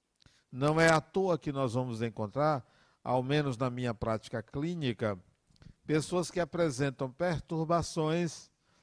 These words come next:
transtornos, dificuldades, incômodos, dificuldades na própria vida da pessoa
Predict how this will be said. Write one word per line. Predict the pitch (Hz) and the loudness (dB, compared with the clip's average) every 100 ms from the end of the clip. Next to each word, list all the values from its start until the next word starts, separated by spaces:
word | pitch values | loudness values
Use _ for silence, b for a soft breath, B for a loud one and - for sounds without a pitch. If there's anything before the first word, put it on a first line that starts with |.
| _ | _
transtornos, | 156 170 151 - 160 170 160 151 | 0 2 2 0 2 4 2 -2
dificuldades, | 143 160 160 160 143 147 147 147 139 147 - b b | -4 -4 -2 -4 2 6 6 4 -2 -6 -8 b b
incômodos, | 165 160 - 151 156 151 156 147 156 139 - _ _ _ b b b b | -10 -10 -4 2 2 4 2 2 -2 -2 -10 _ _ _ b b b b
dificuldades | 143 143 180 180 180 143 | -10 -4 0 8 8 8
na | 165 160 | 0 0
própria | 180 190 170 | 2 8 8
vida | 127 107 156 190 156 | 6 2 -4 -2 -2
da | 139 | 0
pessoa | 135 135 117 - 143 147 151 | -2 -4 -6 -6 0 2 2